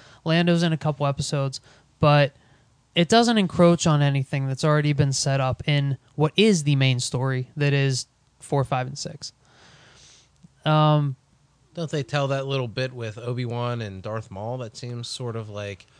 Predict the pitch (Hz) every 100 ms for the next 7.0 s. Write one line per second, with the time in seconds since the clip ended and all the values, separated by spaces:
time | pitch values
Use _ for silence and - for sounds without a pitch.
0 | _ - 139 135 120 95 127 127 - 127
1 | 117 123 117 117 120 117 113 120 123 110
2 | 98 98 104 - 104 - 107 101 101 95
3 | 98 117 147 - _ _ - 240 175 139
4 | 139 220 226 208 156 196 220 190 160 127
5 | - - _ - 165 156 127 120 131 139
6 | 135 - 147 131 127 135 147 139 131